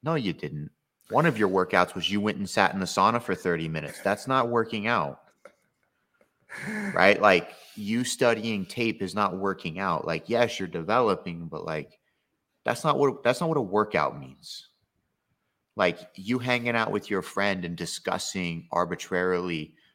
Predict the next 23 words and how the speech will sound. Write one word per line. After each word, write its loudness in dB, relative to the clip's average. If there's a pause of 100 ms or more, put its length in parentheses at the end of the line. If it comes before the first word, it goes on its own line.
(200)
like, 0 (280)
the -2
benefits 0
of -6
a -6
single -4
leg -4
this -4
way 2
versus -6
that 2
way, -2 (400)
where, -8
yeah, 4
you 2
spent -2
an -2
hour 4
on 0
the -12
mats, 0
but, -6
like, -6